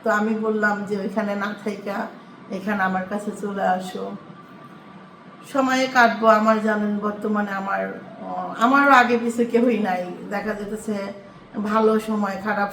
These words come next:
সময়, সুখ দুঃখের কথা বলার একটা যে কোনো একজন মানুষ লাগে।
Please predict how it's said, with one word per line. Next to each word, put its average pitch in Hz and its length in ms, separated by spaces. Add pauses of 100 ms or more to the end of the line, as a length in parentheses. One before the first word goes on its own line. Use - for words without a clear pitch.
সময়, 190 420 (100)
সুখ 220 160
দুঃখের 196 580 (580)
কথা 220 320
বলার 202 380
একটা 208 460 (120)
যে 233 80
কোনো 269 180
একজন 254 220
মানুষ 233 360
লাগে। 196 360